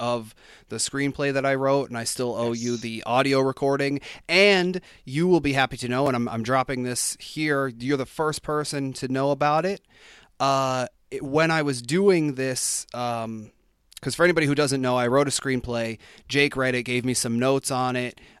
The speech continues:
Speaker 1: Uh, a few other people, uh, gave me some feedback as well, but I decided that I'm recording myself reading it. Now, the one note in particular of yours, Jake, I didn't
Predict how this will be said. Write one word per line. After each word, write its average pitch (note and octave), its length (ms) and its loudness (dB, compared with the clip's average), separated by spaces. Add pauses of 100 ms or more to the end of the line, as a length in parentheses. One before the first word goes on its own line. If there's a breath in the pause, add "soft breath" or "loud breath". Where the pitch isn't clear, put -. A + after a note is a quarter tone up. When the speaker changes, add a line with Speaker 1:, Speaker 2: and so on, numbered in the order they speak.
Speaker 1:
Uh, A2+ 160 -4
a - 20 -14
few F#3+ 160 2
other D3 160 4
people, B2+ 400 -8 (220)
uh, A#2 180 -6
gave A#2 220 -6
me A#2+ 100 -4
some A2 260 -8
feedback A2+ 540 -8
as A2 160 -14
well, B2 260 -2
but A2+ 240 -8 (300 loud breath)
I A#2+ 140 -2
decided A#2+ 480 -4
that A#2 100 -6
I'm A2+ 320 -4
recording B2 760 -2 (340 soft breath)
myself A2+ 640 -4
reading C3+ 540 -4
it. - 400 -12 (280 loud breath)
Now, C3 200 -2
the C3 100 0
one F#3+ 560 4
note F#3 240 2
in D#3 140 -4
particular B2+ 880 -8
of A#2 320 -4
yours, C3+ 480 2
Jake, A#2 320 -4
I A#2+ 100 -2
didn't C3+ 640 -4